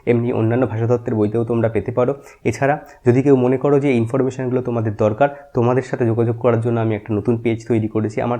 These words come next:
তো, আহ, Facebook একটা অ্যাকাউন্ট ছিল, সেটা তো ব্যক্তিগত অ্যাকাউন্ট, তো সেখানে তো এগুলো হবে না, তাই জন্য তোমাদের জন্য আমি একটা পেজ ক্রিয়েট করেছি,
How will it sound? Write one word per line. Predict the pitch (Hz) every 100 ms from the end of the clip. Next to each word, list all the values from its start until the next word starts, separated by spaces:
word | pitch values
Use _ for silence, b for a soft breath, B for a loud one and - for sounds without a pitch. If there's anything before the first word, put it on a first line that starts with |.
| -
তো, | -
আহ, | 117 113
Facebook | 120 113 123
একটা | 117
অ্যাকাউন্ট | 117 113 120 113
ছিল, | 131 107
সেটা | 107 107
তো | 104
ব্যক্তিগত | 98 - 120 117
অ্যাকাউন্ট, | 104 104 113 113 B -
তো | 117
সেখানে | 147 113 113
তো | 120
এগুলো | 110 117 113
হবে | 120 123
না, | 117 B B -
তাই | 110
জন্য | 120 139
তোমাদের | 127 131 147 147
জন্য | 139 135
আমি | 127
একটা | 117 120
পেজ | 120 117
ক্রিয়েট | - 120 110
করেছি, | 113 104 -